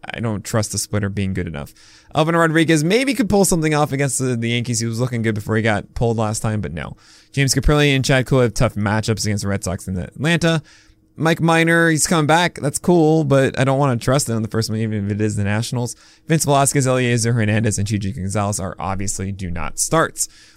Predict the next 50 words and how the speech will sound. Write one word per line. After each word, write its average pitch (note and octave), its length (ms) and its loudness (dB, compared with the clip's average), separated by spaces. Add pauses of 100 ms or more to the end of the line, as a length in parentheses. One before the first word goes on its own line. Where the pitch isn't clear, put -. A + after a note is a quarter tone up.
(140)
And G3 140 2
looking A#3+ 200 0
forward A#3 220 4
to G#3+ 80 -2
next G#3+ 260 0
week, A3 140 2
'cause C#3 120 -2
today's F3+ 280 2
Friday, E3+ 220 4
and D3+ 100 2
that's D#3 140 -2
what D#3 80 2
we C#3+ 100 2
do. C#3+ 160 4
It's A2+ 120 -2
two-start C#3 360 0
weekday. C3 420 0 (920)
We're D3+ 120 -2
not G3+ 120 2
gonna B3+ 100 0
have G#3+ 80 0
too - 160 0
many E3 320 2
'cause C3+ 180 2
there's C#3 120 0
a B2+ 80 2
lot A#2+ 380 2
of C#3 100 0
games C#3 240 2
off A#2 280 0 (420)
on B2 360 2
Monday. G#2+ 460 2
So A#2 240 2
for C3+ 220 -2
the B2 120 2
Orioles, E3 460 4 (240)
Kyle E3+ 220 4
Bradish D3+ 360 4
goes D3 160 2
against C3+ 200 0
the B2+ 40 -2
Cubs C#3+ 320 2
and B2 120 0
the A#2+ 60 0
Royals, B2+ 280 2
and C3 80 -4
that's A3 200 -2
not A#3 260 2
so B3 280 4
bad. A3+ 680 2